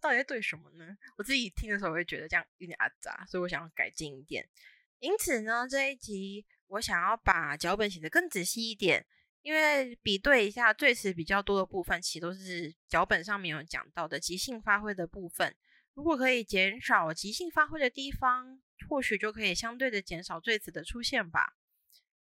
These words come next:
不过我自己其实还蛮希望可以就是有个人在我旁边，然后我们可以一起实施就是不讲赘词游戏。什么叫不讲赘词游戏呢？就是当我一讲，我觉得，然后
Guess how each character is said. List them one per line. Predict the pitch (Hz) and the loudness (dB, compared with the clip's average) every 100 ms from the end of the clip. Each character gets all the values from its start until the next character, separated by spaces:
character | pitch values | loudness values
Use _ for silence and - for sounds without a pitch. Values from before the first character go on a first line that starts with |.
| _ _ _ | _ _ _
不 | 226 | -2
过 | 320 | 4
我 | 269 | 4
自 | 196 | 4
己 | 285 | 0
其 | 214 196 | -2 -4
实 | |
还 | 196 214 | 2 2
蛮 | 196 202 | 2 -2
希 | 208 220 | -4 -4
望 | 247 | -2
可 | 233 | -2
以 | 196 | -2
就 | 175 214 | -4 -6
是 | 226 | -2
有 | 180 | -2
个 | 160 160 | -2 -8
人 | 139 135 156 170 - | -8 -6 -8 -8 -4
在 | 208 | -2
我 | |
旁 | 156 151 156 | -2 -6 -8
边， | 175 165 | -6 -2
然 | 165 | -2
后 | |
我 | 185 | -4
们 | 170 | -8
可 | 175 | -8
以 | 185 | -6
一 | 165 | -4
起 | - 151 | -8 -10
实 | 151 - | -14 -14
施 | 160 185 180 | -14 -12 -10
就 | 180 | -8
是 | 165 180 175 - - - _ | -8 -12 -14 -16 -16 -16 _
不 | 330 | 2
讲 | 330 175 151 | 4 2 0
赘 | - 220 | 0 0
词 | 202 - 156 | 0 -8 -10
游 | 151 151 | -10 -4
戏。 | - - 170 _ _ _ | -4 -4 -14 _ _ _
什 | 190 | -4
么 | 240 | 2
叫 | 415 | 4
不 | 427 | 4
讲 | 294 190 | 4 0
赘 | - 339 | 0 0
词 | 311 254 | 0 -2
游 | 208 226 | -6 -6
戏 | - 302 | -8 -10
呢？ | 262 | -14
就 | 240 | -12
是 | 254 | -8
当 | 262 269 | 0 0
我 | 226 | 0
一 | 247 | -6
讲， | - 185 156 | -4 -4 -4
我 | 165 | -6
觉 | 165 185 | -2 -2
得， | 185 180 160 165 _ _ | -2 -2 -2 -8 _ _
然 | - 170 214 | -6 -4 -2
后 | 254 202 | 0 0